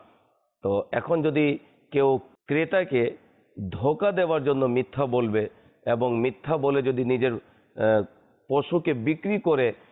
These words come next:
আর আল্লাহ না করুক এর কারণে তার কোরবানি যদি নষ্ট হয়ে যায়, তাহলে সে ব্যক্তি যিনি মিথ্যা বলেছেন, আল্লাহ তাবারাক ওয়া তাআলা দরবারে তাকে তওবা করা উচিত।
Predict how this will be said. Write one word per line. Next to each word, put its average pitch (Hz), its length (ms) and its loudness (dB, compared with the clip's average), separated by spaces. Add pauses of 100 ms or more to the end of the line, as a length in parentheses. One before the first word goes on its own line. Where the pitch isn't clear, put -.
(140)
আর 107 120 0
আল্লাহ 127 360 0
না 143 160 -2
করুক 131 240 0 (100)
এর 196 220 0
কারণে 151 420 0
তার 135 260 -2
কোরবানি 131 500 0
যদি 135 360 0 (340)
নষ্ট 117 400 -2
হয়ে 123 340 2
যায়, 110 280 2 (520)
তাহলে 117 540 0 (480)
সে 147 140 2
ব্যক্তি 135 480 0
যিনি 131 400 0 (280)
মিথ্যা 139 500 -2
বলেছেন, 147 680 0
আল্লাহ 131 320 -2
তাবারাক 123 480 0
ওয়া 117 180 0
তাআলা 117 300 0
দরবারে 107 440 0
তাকে 117 380 -2 (400)
তওবা 113 300 0
করা 123 240 0
উচিত। 139 400 -2